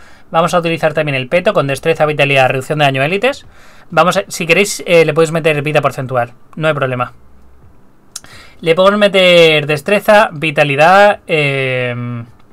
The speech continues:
y probabilidad de golpe crítico al yelmo. Le vamos a meter a la hombrera con destreza, vitalidad, resistencia a los elementos y reducción de tiempos. Y el guante con tiempos, crítico, crítico, destreza. ¿Vale? Esas son las cinco piezas.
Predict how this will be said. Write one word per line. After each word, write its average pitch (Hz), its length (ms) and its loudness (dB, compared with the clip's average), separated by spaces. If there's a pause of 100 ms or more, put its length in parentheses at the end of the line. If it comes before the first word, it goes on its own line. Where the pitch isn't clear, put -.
y 170 80 -8
probabilidad 143 320 0
de 151 40 4
golpe 156 180 -2
crítico 143 180 -4
al 127 80 -2
yelmo. 170 300 -6 (560)
Le 160 120 0
vamos 175 180 0
a - 20 2
meter 170 200 2
a - 20 4
la 160 80 4
hombrera 135 260 0
con 131 140 -4
destreza, 156 340 -4
vitalidad, 147 380 0
resistencia 139 440 -6
a - 20 -10
los 127 120 -12
elementos 127 380 -6
y 139 60 -8
reducción 135 280 -6
de 135 100 -4
tiempos. 151 340 -2
Y 202 40 -4
el 202 60 -2
guante 185 320 0
con 131 180 -4
tiempos, 160 300 -6
crítico, 139 320 -6
crítico, 131 260 -6
destreza. - 420 -12 (180)
¿Vale? 147 180 -10
Esas - 180 -12
son 175 100 -4
las 147 120 0
cinco 131 220 -8
piezas. - 360 -12